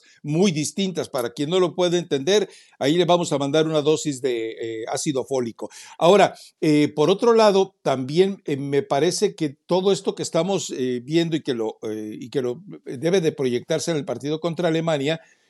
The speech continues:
eh, me queda claro, te voy a hacer la pregunta antes de meternos al partido de Estados Unidos contra Alemania.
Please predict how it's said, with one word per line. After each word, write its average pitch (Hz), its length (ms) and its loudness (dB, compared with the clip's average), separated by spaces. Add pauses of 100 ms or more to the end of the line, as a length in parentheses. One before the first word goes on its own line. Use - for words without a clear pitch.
eh, 139 680 4 (460)
me 147 420 4
queda 208 300 6
claro, 220 460 6 (320)
te 240 60 8
voy 269 80 10
a 269 40 6
hacer 262 180 2
la 254 140 2
pregunta 185 480 6
antes 202 240 4
de 165 80 4
meternos 175 400 0
al 143 100 0
partido 135 320 2
de 170 40 4
Estados 170 380 2
Unidos 156 360 0
contra 123 300 -2
Alemania. 117 500 -2